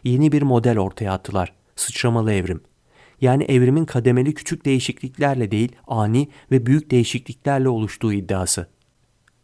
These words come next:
Bu model aslında bir fantaziler modeliydi. Örneğin Eldridge ve Gould'a öncülük eden Avrupalı paleontolog Shin de Wolf, sıçramalı evrime bir örnek verirken tarihteki ilk kuşun bir gross mutasyonla,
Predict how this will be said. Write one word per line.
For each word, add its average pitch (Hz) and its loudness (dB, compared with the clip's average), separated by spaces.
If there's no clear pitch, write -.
Bu 147 2
model 156 0
aslında 113 -2
bir 147 0
fantaziler 120 0
modeliydi. 95 -4
Örneğin 156 0
Eldridge 143 0
ve 143 4
Gould'a 120 -2
öncülük 131 0
eden 135 -2
Avrupalı 143 -2
paleontolog 123 0
Shin 151 0
de 143 4
Wolf, 113 0
sıçramalı 135 0
evrime 131 0
bir 147 0
örnek 135 0
verirken 139 0
tarihteki 127 -2
ilk - -4
kuşun 139 -4
bir 147 0
gross 147 2
mutasyonla, 117 -2